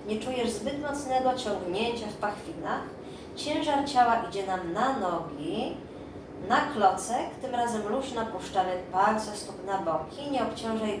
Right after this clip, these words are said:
głowy, szyi, czujesz mocniejsze rozciągnięcie. Mocne rozciągnięcie przedniej powierzchownej taśmy powięziowej, ramiona wzdłuż ciała. Możesz dokleić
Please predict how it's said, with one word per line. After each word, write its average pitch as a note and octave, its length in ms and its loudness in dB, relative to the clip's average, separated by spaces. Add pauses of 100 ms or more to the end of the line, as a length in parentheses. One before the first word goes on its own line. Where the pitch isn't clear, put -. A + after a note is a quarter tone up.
głowy, A3 280 4
szyi, C4 380 -2
czujesz G3+ 200 0 (100)
mocniejsze F#3 540 -2
rozciągnięcie. E3 640 -4 (420)
Mocne B3 360 2
rozciągnięcie F#3+ 920 -4 (960)
przedniej C#4+ 640 0
powierzchownej F#3+ 600 0
taśmy - 460 0
powięziowej, A3 680 0
ramiona E3+ 360 0
wzdłuż G3+ 320 -4 (180)
ciała. A#3 600 6
Możesz F3+ 380 -4
dokleić F3+ 960 -2